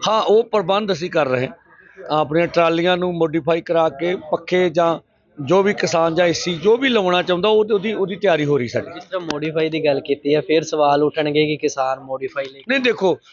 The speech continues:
Speaker 1: ਜਿੱਥੇ ਰਹਿਣਾ ਵਾ, ਮੋਡੀਫਾਈ ਦਾ ਮਤਲਬ ਤਰਪਾਲ ਚੁਣਦੀ ਆ, ਤਰਪਾਲ ਬਦਲੀ ਜਾਊਗੀ।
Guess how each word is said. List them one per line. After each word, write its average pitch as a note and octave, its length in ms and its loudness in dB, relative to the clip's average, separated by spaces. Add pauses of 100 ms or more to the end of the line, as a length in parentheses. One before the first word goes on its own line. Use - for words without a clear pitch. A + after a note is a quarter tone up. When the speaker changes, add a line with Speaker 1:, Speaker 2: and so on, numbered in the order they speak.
(120)
Speaker 1:
ਜਿੱਥੇ A3 280 2
ਰਹਿਣਾ G#3+ 300 2
ਵਾ, F#3 240 0
ਮੋਡੀਫਾਈ F#3 440 0
ਦਾ A3 120 2
ਮਤਲਬ G#3+ 200 0
ਤਰਪਾਲ G3+ 480 2
ਚੁਣਦੀ G3 340 0
ਆ, F3+ 80 2
ਤਰਪਾਲ G3 520 0
ਬਦਲੀ G3+ 320 2
ਜਾਊਗੀ। F#3+ 380 0